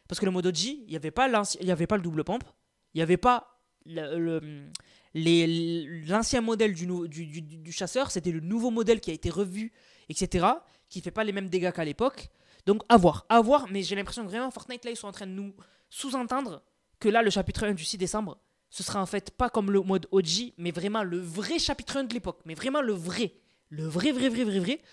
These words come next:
Donc peut-être qu'ils vont même désactiver le, le sprint et tout. On verra. Donc voilà, je voulais en parler, euh, en parler un peu avec vous. J'espère que la vidéo vous a plu. Si c'est le cas, n'hésitez surtout pas à liker, commenter, partager.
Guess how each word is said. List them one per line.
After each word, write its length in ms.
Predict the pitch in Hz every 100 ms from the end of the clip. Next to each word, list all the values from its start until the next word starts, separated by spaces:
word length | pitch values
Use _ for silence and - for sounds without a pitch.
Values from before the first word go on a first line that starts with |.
| - _ _ -
Donc 100 | 175
peut-être 220 | - -
qu'ils 100 | 185
vont 80 | 190
même 140 | 240
désactiver 480 | 214 196 - 196 226
le, 420 | 185 170 160 151
le 100 | 151
sprint 300 | 156 - 220
et 40 | 214
tout. 120 | 156 -
On 120 | 196
verra. 220 | 185 139 _ _ _ _ _ - -
Donc 100 | 220
voilà, 200 | 240 240
je 60 | 208
voulais 160 | 196 302
en 60 |
parler, 280 | 302 262 269
euh, 140 | 240 220
en 100 | 226
parler 180 | 233
un 60 | 226
peu 80 | 220
avec 160 | 180
vous. 60 | 185
J'espère 180 | 247 -
que 80 | 214
la 40 |
vidéo 160 | 190 196
vous 140 | 170
a 60 | 160
plu. 160 | 269 -
Si 380 | - - - -
c'est 140 | 285
le 60 | 262
cas, 80 |
n'hésitez 200 | 262 220
surtout 240 | 226 254 247
pas 180 | 277 262
à 80 | - _ _ _ _
liker, 240 | 190 247
commenter, 300 | 254 226 220
partager. 340 | 202 190 185